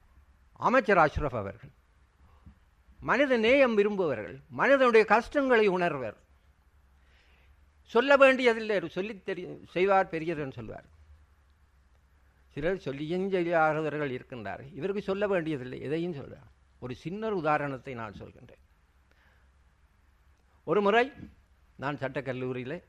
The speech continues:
லெக்சர் பண்ணி போட்டு, நாங்கள் லீகல் சிஸ்டம் இதெல்லாம் செய்கிறோன்னா, வெளிக்கிட்டு போன போது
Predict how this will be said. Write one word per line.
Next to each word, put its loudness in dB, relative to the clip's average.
லெக்சர் -12
பண்ணி -10
போட்டு, -10
நாங்கள் -8
லீகல் -6
சிஸ்டம் -14
இதெல்லாம் -8
செய்கிறோன்னா, -12
வெளிக்கிட்டு -2
போன 2
போது -2